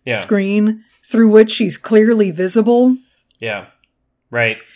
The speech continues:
Speaker 2: That kills me. Anybody could have glanced over and seen her, especially with her glowing white skin and her bright red patch on her dress. Like,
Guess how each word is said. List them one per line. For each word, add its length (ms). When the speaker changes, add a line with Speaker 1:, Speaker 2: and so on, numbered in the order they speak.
Speaker 2:
That 160
kills 320
me. 260
Anybody 440
could 120
have 80
glanced 320
over 280
and 180
seen 200
her, 200
especially 460
with 140
her 100
glowing 480
white 320
skin 560
and 120
her 120
bright 440
red 360
patch 320
on 100
her 140
dress. 340
Like, 160